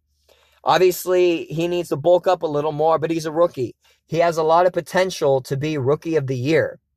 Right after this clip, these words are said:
Rashad Holmes, Hassan Whiteside, those two playing the center, that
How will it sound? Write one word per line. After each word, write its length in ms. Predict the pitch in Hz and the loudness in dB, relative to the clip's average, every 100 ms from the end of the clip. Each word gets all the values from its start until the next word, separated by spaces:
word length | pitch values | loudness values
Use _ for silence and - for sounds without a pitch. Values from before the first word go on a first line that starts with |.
| _ _ _ _ _ _ _ _ _ _ _ _ _ _ _ - | _ _ _ _ _ _ _ _ _ _ _ _ _ _ _ 0
Rashad 480 | 127 - 156 156 | 0 4 4 6
Holmes, 680 | 156 185 190 110 - - - _ _ | 4 2 2 0 -10 -20 -20 _ _
Hassan 520 | 139 127 165 165 175 | -6 -4 -2 0 0
Whiteside, 800 | 143 170 185 - 147 117 98 - - _ _ - | 0 0 0 -2 -4 -4 -6 -16 -20 _ _ 0
those 340 | 143 170 165 | 2 2 0
two 240 | 196 196 | 2 2
playing 420 | 180 190 185 180 156 | 2 2 2 0 -4
the 80 | |
center, 600 | 139 - 190 165 107 107 - _ _ _ _ _ _ _ | -6 0 0 0 -4 -8 -18 _ _ _ _ _ _ _
that 560 | 120 120 160 202 226 | -4 2 4 4 2